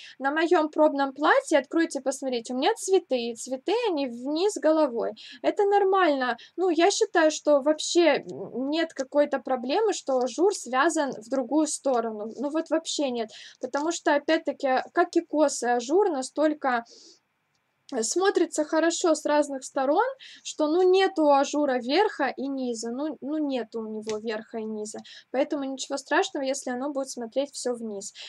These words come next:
Вот на моём пробном платье мало кто заметил, что там цветы неправильно расположены, и что два узора, один вверх смотрит, а второй вниз. На самом деле это так.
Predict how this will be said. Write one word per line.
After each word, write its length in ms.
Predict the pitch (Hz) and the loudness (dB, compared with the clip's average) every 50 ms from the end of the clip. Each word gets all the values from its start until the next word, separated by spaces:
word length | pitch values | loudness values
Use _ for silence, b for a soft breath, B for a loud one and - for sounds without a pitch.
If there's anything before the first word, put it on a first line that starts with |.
| B B | B B
Вот 160 | 254 247 - | -8 -6 -4
на 60 | 311 311 | -4 -2
моём 320 | 320 320 311 330 311 302 | -2 0 0 0 0 -2
пробном 380 | 294 302 311 311 320 302 294 285 | 0 0 0 0 0 0 -4 -2
платье 360 | 302 339 415 480 466 - 330 294 | 0 0 0 0 0 -4 -6 0
мало 300 | 285 285 285 262 254 262 | 4 4 4 4 2 -2
кто 200 | - _ 262 262 | -4 _ -6 -4
заметил, 420 | 233 269 254 262 302 381 - 370 330 | -4 -4 -4 -4 -6 -4 -4 -4 -6
что 180 | - - 254 233 | -4 -8 -10 -8
там 200 | - 262 285 302 | -8 -8 -8 -8
цветы 360 | - - - 240 233 - 262 | -10 -8 -10 -10 -8 -8 -8
неправильно 640 | 294 302 269 - - 233 226 247 254 277 269 254 247 | -6 -6 -8 -8 -6 -6 -6 -6 -6 -6 -8 -6 -6
расположены, 720 | 254 254 - - 277 269 247 220 208 220 214 208 220 220 226 | -6 -8 -4 -2 -2 0 0 -2 -4 -4 -6 -8 -6 -6 -6
и 20 | |
что 260 | 226 - - 254 247 240 B B B B | -6 -4 -4 -6 -6 -6 B B B B
два 320 | 233 240 254 302 302 285 | -12 0 4 6 6 6
узора, 520 | 262 269 - - 285 359 453 466 381 285 285 - | 6 2 2 2 4 4 4 6 6 4 4 4
один 360 | 226 269 233 269 294 262 254 233 | 0 0 0 0 -2 -2 -2 0
вверх 220 | 240 320 440 453 - | 0 2 2 2 -2
смотрит, 500 | - - 269 254 240 240 240 247 233 247 | -6 -8 -6 -6 -6 -6 -8 -8 -6 -6
а 40 | 240 | -8
второй 400 | - _ 262 262 285 320 320 277 | -6 _ -2 0 2 2 2 0
вниз. 400 | 247 233 226 214 208 214 - B B B B B - | -2 -6 -8 -8 -10 -12 -14 B B B B B -12
На 80 | 233 | -10
самом 400 | 233 - 311 349 370 359 311 277 | -6 -2 0 0 2 2 0 -2
деле 280 | 254 285 302 311 294 285 | 0 0 0 2 2 2
это 260 | 277 269 269 269 254 254 _ | 0 0 -2 -6 -8 -6 _
так. 220 | 240 214 202 208 | -6 -6 -6 -8